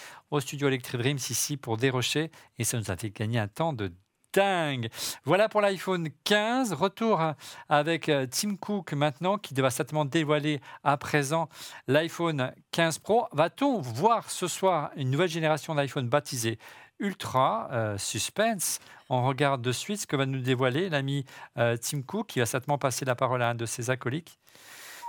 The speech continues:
Et on va décou-, découvrir, euh, dans quelques instants, certainement directement en vidéo, la nouvelle génération d'iPhone quinze Pro ou Ultra. On est impatient.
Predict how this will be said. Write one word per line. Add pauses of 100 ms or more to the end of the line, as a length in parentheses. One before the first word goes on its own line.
(400)
Et
on
va
décou-,
découvrir,
euh,
dans
quelques
instants,
certainement
directement
en
vidéo,
la
nouvelle
génération
d'iPhone
quinze (320)
Pro (100)
ou
Ultra. (400)
On
est
impatient.